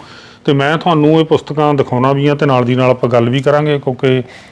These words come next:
ਇੱਥੇ ਕਾਫੀ ਸਾਰੇ ਪਾਠਕ, ਅ, ਇੱਥੇ ਪਹੁੰਚੇ ਵੀ ਹੋਏ ਨੇ ਤੇ ਜਿਨ੍ਹਾਂ ਨੇ ਕਿਤਾਬਾਂ ਲੈਣੀਆਂ ਨੇ।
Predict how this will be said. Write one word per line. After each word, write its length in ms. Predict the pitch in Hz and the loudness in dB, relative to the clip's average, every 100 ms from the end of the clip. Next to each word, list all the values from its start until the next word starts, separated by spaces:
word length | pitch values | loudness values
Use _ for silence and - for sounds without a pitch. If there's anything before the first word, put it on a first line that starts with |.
| - | -4
ਇੱਥੇ 300 | 143 - 139 | -4 0 -2
ਕਾਫੀ 280 | - 123 135 | 0 -2 0
ਸਾਰੇ 220 | 143 135 | 0 -2
ਪਾਠਕ, 420 | 127 127 117 - | 0 0 0 0
ਅ, 640 | 131 123 135 147 120 120 127 | 0 0 -2 -2 0 -2 -6
ਇੱਥੇ 160 | - | -8
ਪਹੁੰਚੇ 320 | 120 135 127 175 | -4 -4 0 0
ਵੀ 140 | 160 | 2
ਹੋਏ 160 | 135 135 | 2 0
ਨੇ 140 | 147 | 0
ਤੇ 120 | 160 | -2
ਜਿਨ੍ਹਾਂ 220 | 139 135 | -2 -2
ਨੇ 80 | 127 | 0
ਕਿਤਾਬਾਂ 380 | 123 123 113 120 | -2 0 0 0
ਲੈਣੀਆਂ 380 | 113 117 120 147 | 0 0 0 0
ਨੇ। 160 | 139 | 0